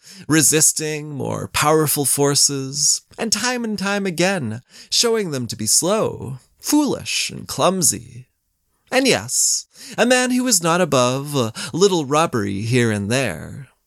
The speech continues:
From the Count, certainly. He'd rarely miss an opportunity to take one or two of his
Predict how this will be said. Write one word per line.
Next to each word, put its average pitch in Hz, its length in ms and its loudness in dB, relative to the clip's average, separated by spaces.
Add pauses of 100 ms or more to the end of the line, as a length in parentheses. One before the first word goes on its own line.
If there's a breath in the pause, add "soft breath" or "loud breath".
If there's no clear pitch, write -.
(220)
From 147 340 2
the 110 100 -4
Count, 170 380 0
certainly. 107 720 -2 (360 loud breath)
He'd 240 180 2
rarely 233 400 4
miss 131 360 2
an 123 80 -2
opportunity 117 760 -2
to - 100 -4
take 123 320 -4
one 123 160 -2
or 117 60 -2
two 123 460 -2
of 120 100 -4
his 80 300 -2